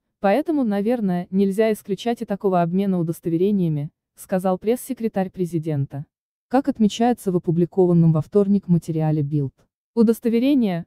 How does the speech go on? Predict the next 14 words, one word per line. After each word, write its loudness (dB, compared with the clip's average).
выданное 0
на 0
имя 0
майора 2
Владимира 0
Путина -4
тридцать -6
первого 0
декабря -2
тысяча -6
девятьсот -2
восемьдесят -2
пятого -4
года, 0